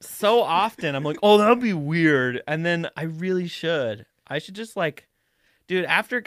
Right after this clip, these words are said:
I, it's, I think covid is just, like, getting to me to that where I am gonna come out of,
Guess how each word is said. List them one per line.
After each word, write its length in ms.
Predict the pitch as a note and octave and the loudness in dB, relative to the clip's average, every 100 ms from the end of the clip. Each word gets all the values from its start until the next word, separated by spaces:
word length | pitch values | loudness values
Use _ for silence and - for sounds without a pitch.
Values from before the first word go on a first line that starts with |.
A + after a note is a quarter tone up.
| - | -2
I, 140 | F3 | -2
it's, 260 | F#3+ G#3 - G#3+ | -2 -6 -4 -6
I 100 | - | -4
think 180 | F#3+ D4 | -6 -6
covid 400 | - E3 D#3+ D#3 | 0 0 2 0
is 100 | D3 | 0
just, 200 | C#3+ C#3+ | -6 -6
like, 180 | D3 C3 | -6 -2
getting 240 | C#3 C3+ | 0 0
to 100 | C3 C3+ | -4 -6
me 140 | B2+ | -6
to 120 | A#2+ | -2
that 220 | A#2+ A2+ - | -2 -2 -2
where 140 | C3+ | -4
I 160 | - D#3 | 0 0
am 160 | E3 | 0
gonna 140 | D#3+ D3 | -2 -2
come 180 | D#3+ C#3+ | -2 -2
out 120 | C#3 | -2
of, 160 | C3+ | -6